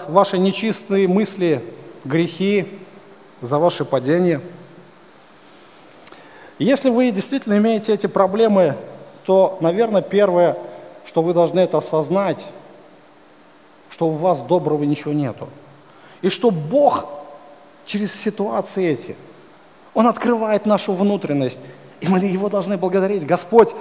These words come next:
как хорошо, что Ты сейчас мне это открыл.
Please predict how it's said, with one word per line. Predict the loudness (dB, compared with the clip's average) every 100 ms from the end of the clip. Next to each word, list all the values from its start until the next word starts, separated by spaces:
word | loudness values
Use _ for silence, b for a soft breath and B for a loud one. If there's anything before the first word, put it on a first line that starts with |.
| B -18 -20 -4
как | -2 0
хорошо, | 0 0 0 0
что | -2
Ты | -2 -2
сейчас | -2 -2 -2 0
мне | 0
это | 0 -2
открыл. | -6 -4 -4